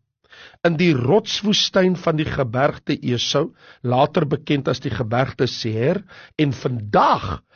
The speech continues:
bekend as Petra in Suid-Jordanië, wat aan die ooste kant van die Dooie See is. En ek was daar in Petra gewees, en ek dink baie mense wat na my luister nou, het self al daar besoek gaan aflewer. Dit is 'n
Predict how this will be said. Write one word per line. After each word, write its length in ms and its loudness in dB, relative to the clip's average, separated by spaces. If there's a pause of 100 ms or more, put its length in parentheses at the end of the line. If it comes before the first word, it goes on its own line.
(180)
bekend 480 0
as 200 0 (280)
Petra 540 2 (460)
in 120 2
Suid-Jordanië, 1700 0 (420)
wat 400 0
aan 280 2
die 180 2 (240)
ooste 340 0
kant 300 -2 (180)
van 200 2
die 120 2
Dooie 400 4
See 380 0
is. 320 -10 (340)
En 140 2 (100)
ek 160 0
was 240 0
daar 160 4
in 160 -2
Petra 320 2
gewees, 320 -2
en 80 0
ek 120 -2
dink 200 -2
baie 240 2
mense 380 0
wat 160 -2
na 100 -2
my 140 -2
luister 440 0
nou, 220 -2 (440)
het 200 -2
self 360 4
al 160 2
daar 160 6
besoek 480 -2
gaan 160 -2
aflewer. 540 0
Dit 200 0
is 220 -2
'n 80 -2